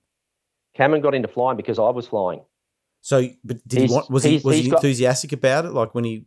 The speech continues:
Speaker 2: you know?
Speaker 1: Well, he'd come in the shed and he'd see me putting A R Fs together and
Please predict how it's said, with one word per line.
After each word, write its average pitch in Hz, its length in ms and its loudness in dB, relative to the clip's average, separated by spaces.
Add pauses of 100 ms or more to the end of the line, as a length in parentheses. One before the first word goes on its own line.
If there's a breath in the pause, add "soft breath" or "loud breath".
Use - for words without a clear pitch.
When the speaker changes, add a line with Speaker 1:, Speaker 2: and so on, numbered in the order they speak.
Speaker 2:
you 113 80 -10
know? 101 220 -8 (760)
Speaker 1:
Well, 165 180 4
he'd 185 160 2
come 151 160 -4
in 135 80 0
the 113 60 0
shed 131 400 0
and 120 240 -2
he'd 120 220 -4
see 123 160 0
me 117 100 0
putting 110 320 -4
A 107 40 0
R 104 260 2
Fs 101 160 -4
together 104 380 -2
and 95 200 -2